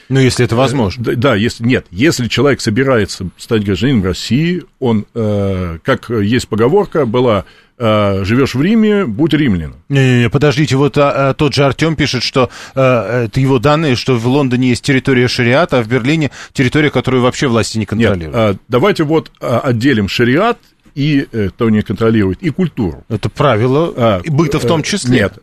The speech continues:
Speaker 2: шариат — это юстиция, это параллельная юстиция.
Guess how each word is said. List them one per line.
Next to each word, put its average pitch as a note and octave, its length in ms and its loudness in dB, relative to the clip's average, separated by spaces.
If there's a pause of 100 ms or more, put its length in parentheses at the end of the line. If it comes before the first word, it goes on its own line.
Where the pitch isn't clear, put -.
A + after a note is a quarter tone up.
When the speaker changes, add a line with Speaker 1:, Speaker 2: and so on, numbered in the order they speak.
(120)
Speaker 2:
шариат — D#3+ 600 0
это F#3 540 0
юстиция, B2 680 -4 (500)
это D#3+ 220 0
параллельная D3 560 2
юстиция. - 540 -6